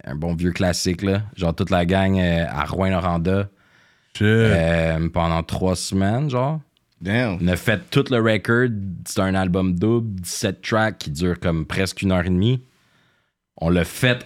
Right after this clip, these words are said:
Speaker 1: en, on l'a comme cassé en live, euh, au F M E à Rouen. Puis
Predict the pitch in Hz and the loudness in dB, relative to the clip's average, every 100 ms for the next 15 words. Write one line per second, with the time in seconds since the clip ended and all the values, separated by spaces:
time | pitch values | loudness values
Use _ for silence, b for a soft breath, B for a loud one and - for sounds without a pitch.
0 | - 98 98 98 104 101 95 107 95 - | -4 -2 0 0 2 2 2 0 0 0
1 | 120 110 - 123 123 98 95 95 107 110 | 0 0 0 -2 -2 -2 -2 0 2 2
2 | 107 - b b b b b b - 82 | -2 -6 b b b b b b -4 -2
3 | 80 - 92 87 - 92 92 123 139 _ | -2 -2 0 0 0 0 2 0 -2 _
4 | _ - 62 80 76 85 92 107 123 127 | _ -18 -12 -8 -6 -6 -2 0 0 -4
5 | - _ _ _ _ - 87 87 | -14 _ _ _ _ -4 -2 -2